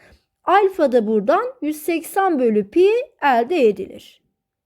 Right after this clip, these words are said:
Geçtim on üçüncü soruma. Yarıçap beş birim olan M noktasında bulunan bu çember saat yönünde yuvarlanarak N noktasına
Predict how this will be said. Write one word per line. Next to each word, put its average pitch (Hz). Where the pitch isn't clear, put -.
Geçtim 403
on 427
üçüncü 403
soruma. 262
Yarıçap 427
beş 403
birim 370
olan 240
M 381
noktasında 320
bulunan 240
bu 320
çember 294
saat 381
yönünde 254
yuvarlanarak 320
N 359
noktasına 320